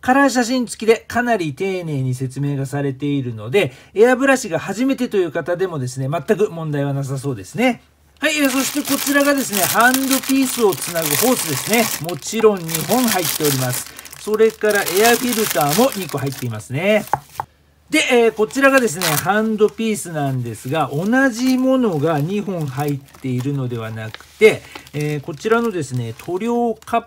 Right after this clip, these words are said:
プの大きさ、大きい方が、えー、零点三ミリ口径、そしてこちらのカップがですね、すごい小さい方、これが零点二ミリ口径ということで、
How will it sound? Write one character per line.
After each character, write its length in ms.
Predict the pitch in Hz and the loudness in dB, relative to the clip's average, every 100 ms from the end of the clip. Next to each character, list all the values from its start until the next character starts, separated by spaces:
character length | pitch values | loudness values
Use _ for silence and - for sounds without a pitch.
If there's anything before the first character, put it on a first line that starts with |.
| _ | _
プ 160 | - 175 | -14 -8
の 160 | 135 107 | -6 -4
大 300 | 147 151 135 | -4 -2 -4
き 160 | - | -8
さ、 160 | - 135 | -6 -2
大 220 | 190 226 | 0 0
き 380 | 160 - 226 226 | -2 -10 -8 -6
い 20 | |
方 480 | 185 - 131 123 110 | -8 -8 -6 -4 -2
が、 260 | 139 214 135 | 2 2 0
え 240 | 135 127 127 | -4 -4 0
ー、 40 | |
零 280 | 185 220 190 | 2 4 2
点 420 | - 123 113 117 | -2 -10 -8 -10
三 400 | 123 156 190 190 | -10 -6 -6 -6
ミ 100 | 180 | -6
リ 120 | 170 | -8
口 240 | 139 160 139 | -4 -4 -4
径、 240 | - 98 | -6 -14
そ 200 | - 175 | -12 -10
し 120 | 151 | -10
て 120 | - 190 | -10 -10
こ 200 | - 170 | -8 -10
ち 260 | - 220 | -10 -2
ら 160 | 220 220 | 0 0
の 120 | 214 | -2
カ 180 | - 247 | -4 -6
ッ 40 | |
プ 180 | 247 220 | -4 -6
が 80 | 160 | -6
で 80 | 117 | -6
す 120 | 127 | -8
ね、 60 | 120 | -10
す 160 | - | -6
ご 80 | 214 | -6
い 60 | 156 | -6
小 220 | - 202 | -8 -2
さ 100 | 202 | 0
い 80 | 180 | 2
方、 100 | 123 | -2
こ 160 | - 233 | -2 0
れ 60 | |
が 100 | 202 | 2
零 260 | 160 233 247 | 2 0 0
点 280 | 165 131 135 | -4 -2 -2
二 140 | 165 | 0
ミ 140 | 220 | 0
リ 120 | 233 226 | 0 -2
口 280 | 240 233 | -2 -4
径 200 | 156 151 | -2 -4
と 120 | 135 123 | -4 -6
い 80 | |
う 20 | 117 | -8
こ 140 | 127 | -10
と 160 | 120 127 | -8 0
で、 200 | 190 | 0